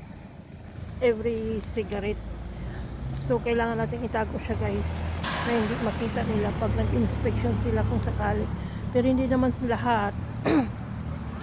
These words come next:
Hindi naman araw-araw nag-inspect sila. Pag nagkataon na yung tagabantay nila is in, ah, instricto,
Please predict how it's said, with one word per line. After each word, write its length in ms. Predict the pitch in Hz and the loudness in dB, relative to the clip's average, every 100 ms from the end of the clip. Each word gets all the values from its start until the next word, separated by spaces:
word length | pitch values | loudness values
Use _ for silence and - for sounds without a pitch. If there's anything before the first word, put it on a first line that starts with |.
| - | -2
Hindi 160 | 233 254 | 2 4
naman 480 | 254 247 233 240 233 | 6 4 4 2 0
araw-araw 640 | - 233 247 214 226 226 226 | 2 4 6 6 6 4 2
nag-inspect 680 | 226 196 226 208 - 214 - - | 2 2 2 2 0 0 0 2
sila. 240 | 220 208 196 - - - - - - - - - - - | 4 4 2 0 0 0 0 0 0 0 0 0 0 0
Pag 160 | - 233 | 2 4
nagkataon 560 | 247 254 - 233 240 247 | 2 2 2 2 4 4
na 240 | 240 240 233 | 2 2 2
yung 160 | 233 | 2
tagabantay 640 | 226 233 220 226 220 240 233 | 0 0 0 0 0 0 2
nila 400 | 233 214 208 202 - 247 | 4 4 2 0 0 -2
is 160 | 247 - | 0 2
in, 160 | 233 220 226 220 | 2 2 -2 0
ah, 160 | 220 214 | 0 0
instricto, 720 | 226 214 - 226 208 - 202 | -2 -2 -4 -4 -4 -2 -2